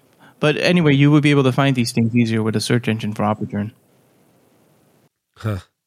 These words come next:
Speaker 2: That's interesting. Bitcoin is data. Hard to get Bitcoin metrics and visualizations. Present Bitcoin metrics provides raw data, download C S V and,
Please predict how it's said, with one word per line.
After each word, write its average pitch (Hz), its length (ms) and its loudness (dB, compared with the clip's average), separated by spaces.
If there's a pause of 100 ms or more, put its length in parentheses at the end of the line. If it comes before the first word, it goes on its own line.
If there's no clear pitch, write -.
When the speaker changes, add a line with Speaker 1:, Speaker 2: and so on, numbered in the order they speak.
(400)
Speaker 2:
That's 104 240 -12
interesting. 95 600 -14 (520)
Bitcoin 190 520 0
is 147 260 0
data. 110 520 -2
Hard 131 320 -2
to 131 80 -6
get 120 340 -2
Bitcoin 120 320 -2
metrics 113 440 -4
and 107 140 -2
visualizations. 104 1040 -6
Present 110 300 -10
Bitcoin 107 260 -12
metrics 120 600 -12 (340)
provides 110 400 -4
raw 110 400 -4 (400)
data, 104 340 -4
download 101 460 -12
C 101 160 -10
S - 120 -10
V 101 160 -12
and, 98 160 -14